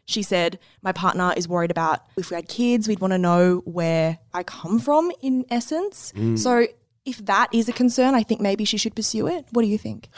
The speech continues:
Speaker 2: <sighs> I think so. Adding another question into the mix, though, her current father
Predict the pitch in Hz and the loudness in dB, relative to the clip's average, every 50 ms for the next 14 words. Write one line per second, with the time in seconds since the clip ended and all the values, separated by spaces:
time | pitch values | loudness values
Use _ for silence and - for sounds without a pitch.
0 | - - - - - - 143 113 101 - 131 127 - - - 92 90 90 82 78 | -10 -8 -8 -8 -6 -4 -4 -4 0 0 0 2 2 2 2 2 0 0 -2 -4
1 | 85 82 87 - _ - 92 104 107 104 107 101 98 90 98 - - - 101 - | -8 -10 -14 -20 _ -4 -2 0 0 0 0 0 -2 -2 -4 -6 -6 -6 -6 -4
2 | - 117 113 - - 101 98 - 92 85 87 87 95 101 104 92 85 - - - | -4 -4 -4 -2 -2 -4 -4 -4 -4 -2 -2 0 0 0 -2 -2 -4 -6 -4 -2
3 | - - - - - - 87 90 82 80 80 80 82 82 - - _ _ _ _ | 0 0 -2 -4 -8 -6 -2 0 0 2 2 2 0 0 -2 -4 _ _ _ _
4 | _ _ - 95 110 107 101 - - 110 101 98 95 - - - 92 92 92 85 | _ _ -6 -4 -2 -2 -2 -2 -2 0 0 0 -2 -2 -2 -2 0 0 0 -2
5 | 71 71 62 53 - | -4 -6 -6 -6 -8